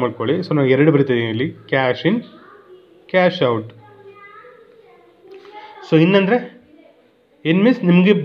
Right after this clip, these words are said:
ಬಿ-, cash ಬರೋದು, ನಮ್ಮ ಬಿಸಿನೆಸ್ಗೆ cash ಬರೋದು. Out means cash ನಮ್ಮ ಹೊರ್ಗಡೆಯಿಂದ ಹೋಗೋದು, ಅರ್ಥಾಯ್ತಾ? So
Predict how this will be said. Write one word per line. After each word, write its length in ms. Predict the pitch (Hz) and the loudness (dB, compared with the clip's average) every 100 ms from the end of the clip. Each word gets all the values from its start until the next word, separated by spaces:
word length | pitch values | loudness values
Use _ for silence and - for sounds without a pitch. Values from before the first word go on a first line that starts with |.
| 135 | 0
ಬಿ-, 160 | 156 156 160 | 0 0 -2
cash 260 | 151 170 139 | -2 -2 -2
ಬರೋದು, 220 | 143 131 127 | 0 0 0
ನಮ್ಮ 120 | 143 143 | 0 0
ಬಿಸಿನೆಸ್ಗೆ 420 | 143 143 175 165 220 - | 0 2 2 2 -2 -2
cash 260 | 139 156 127 | -2 -2 -4
ಬರೋದು. 260 | 127 123 117 - - - - 147 | -6 -6 -6 -12 -18 -12 -2 2
Out 200 | 196 180 190 | 2 0 -2
means 200 | 254 - - _ _ - | -2 -6 -20 _ _ -4
cash 300 | 175 180 214 - | 0 0 -2 -4
ನಮ್ಮ 140 | 151 147 147 | -2 0 0
ಹೊರ್ಗಡೆಯಿಂದ 540 | 143 160 160 147 165 269 - - - - - - - - - - | 0 0 2 0 -2 -4 -8 -20 -20 -20 -20 -20 -20 -20 -20 -2
ಹೋಗೋದು, 460 | 185 180 147 123 117 - - _ _ - - _ - | 4 4 4 0 -6 -16 -20 _ _ -20 -20 _ -2
ಅರ್ಥಾಯ್ತಾ? 300 | 160 165 151 - - | 2 2 0 -6 -18
So 60 | _ | _